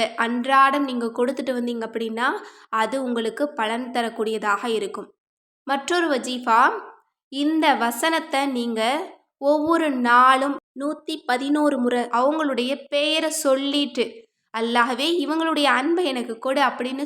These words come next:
சொல்லிட்டு, நீங்க இரவு இஷாவுக்கு பிறகு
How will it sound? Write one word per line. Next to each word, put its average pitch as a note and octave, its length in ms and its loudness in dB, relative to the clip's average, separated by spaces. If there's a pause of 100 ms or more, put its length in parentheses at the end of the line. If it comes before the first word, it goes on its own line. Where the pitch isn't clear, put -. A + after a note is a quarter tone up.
சொல்லிட்டு, D4 640 -2 (440)
நீங்க B3+ 300 -4
இரவு C4 600 -2
இஷாவுக்கு C#4 800 2
பிறகு A#3+ 260 -4